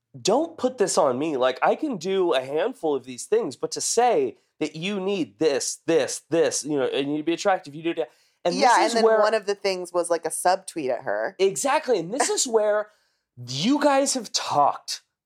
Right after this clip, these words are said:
Speaker 1: about, Zach has brought up so many times already how triggered he gets by conflict resolution and her way of con-, her,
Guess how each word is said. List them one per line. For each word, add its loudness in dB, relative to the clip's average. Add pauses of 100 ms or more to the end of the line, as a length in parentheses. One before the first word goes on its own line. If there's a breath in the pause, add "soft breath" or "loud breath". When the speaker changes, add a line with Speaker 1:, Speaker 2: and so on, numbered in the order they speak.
(100)
Speaker 1:
about, 2
Zach 0
has 0
brought 4
up 0 (240)
so 2
many -2
times -2
already 0 (1300)
how 2
triggered -2
he -6
gets -2
by 2
conflict -2
resolution -4
and -10
her -2
way 0
of -8
con-, -4 (140)
her, -6